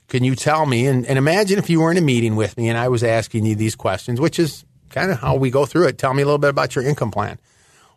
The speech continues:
What is it you're going to do to create income in retirement, especially when we talk about longevity? Um,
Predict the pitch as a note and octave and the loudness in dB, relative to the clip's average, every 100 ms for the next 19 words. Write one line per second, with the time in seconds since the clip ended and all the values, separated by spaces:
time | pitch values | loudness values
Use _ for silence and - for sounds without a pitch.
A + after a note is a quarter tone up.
0 | - A#2 D3 E3 C#3 D3 C3+ B2 B2+ A#2 | -6 0 2 2 2 0 0 0 0 0
1 | A#2+ A#2 A2+ - B2 A2+ A2+ B2+ D3 C#3+ | 2 2 0 0 0 0 0 0 -2 0
2 | A2+ A2+ B2 B2+ B2+ B2+ A2+ G#2+ A2 G#2 | -2 -2 -2 0 0 0 0 0 -2 -2
3 | - C#3 - B2+ A#2 G#2 B2 G#2+ A#2 A2 | 0 0 0 0 0 0 0 -2 -2 -4
4 | G#2+ G#2 G2+ B2 B2 A2 E2+ _ _ _ | -2 -2 -2 0 -2 -2 -10 _ _ _
5 | _ _ _ - A2 G#2+ G2+ G2+ | _ _ _ -6 -2 0 0 -2